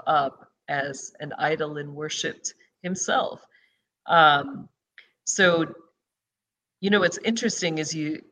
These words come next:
as we're seeing these scenes come together, you know, you would logically think that after everybody has had to make this choice, you know, are they getting the mark? Are they not?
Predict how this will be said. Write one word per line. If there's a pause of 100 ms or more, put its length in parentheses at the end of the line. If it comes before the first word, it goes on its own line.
(140)
as
we're
seeing
these
scenes
come
together, (460)
you
know, (140)
you
would (160)
logically
think
that
after (840)
everybody (340)
has
had
to
make
this
choice,
you
know,
are
they
getting
the
mark?
Are
they
not?